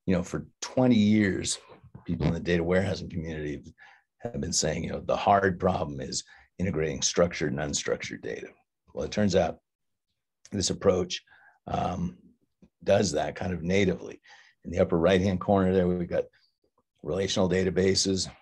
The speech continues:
We turn those into graphs. I'll talk in a minute about what a graph is. In the upper left, we've got semi-structured H T M L, X M L, things like that. <clears throat> In the lower left, that's meant to be a,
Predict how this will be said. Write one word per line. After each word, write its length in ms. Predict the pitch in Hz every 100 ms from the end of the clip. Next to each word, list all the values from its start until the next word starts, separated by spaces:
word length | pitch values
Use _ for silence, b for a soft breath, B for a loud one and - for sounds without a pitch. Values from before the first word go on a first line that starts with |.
| b
We 100 | 87
turn 300 | 85 92 92
those 240 | 90 92 90
into 140 | 85
graphs. 480 | 73 85 87 90 -
I'll 60 |
talk 240 | 85 90 90
in 60 |
a 40 | 82
minute 240 | 90 90
about 240 | 90 90 80
what 160 | 80
a 40 | 80
graph 440 | 82 87 90 90
is. 260 | 92 82 - B B B _
In 80 | 80
the 80 |
upper 160 | 85 80
left, 400 | 80 92 92 -
we've 180 | 82 80
got 220 | 87 78 -
semi-structured 840 | - 95 90 90 - 98 - 87
H 220 | 87 85 -
T 60 |
M 80 | 90
L, 480 | 90 92 90 90 - _ _
X 220 | 95 90 95
M 100 | 85
L, 220 | 90 90
things 240 | 92 87
like 160 | - 85
that. 300 | 104 98 - B B
<clears throat> 240 | B B
In 500 | 240 285 180 123 95
the 80 | 87
lower 280 | 82 101 95
left, 340 | 90 92 90
that's 260 | - 90 -
meant 220 | 92 87
to 60 | 78
be 140 | 78
a, 120 | 82